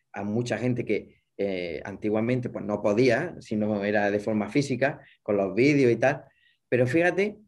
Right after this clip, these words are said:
que como todo siempre hay un lado negativo, y el lado negativo es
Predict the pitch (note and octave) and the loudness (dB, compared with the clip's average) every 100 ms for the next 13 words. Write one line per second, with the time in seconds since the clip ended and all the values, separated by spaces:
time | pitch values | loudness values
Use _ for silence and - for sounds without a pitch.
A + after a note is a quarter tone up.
0 | _ _ - B2 B2+ B2 A#2+ E3+ G3 F3 | _ _ -4 2 4 2 4 4 4 0
1 | D#3+ D#3+ D3+ C#3 C#3 C#3 C3 A#2+ B2+ F#2 | -2 -2 0 0 0 0 -2 -2 -4 -2
2 | A2 A#2 C#3+ D#3 D#3 D3 D#3+ D#3+ D#3 | 0 0 -2 -2 -6 -6 -4 -4 -6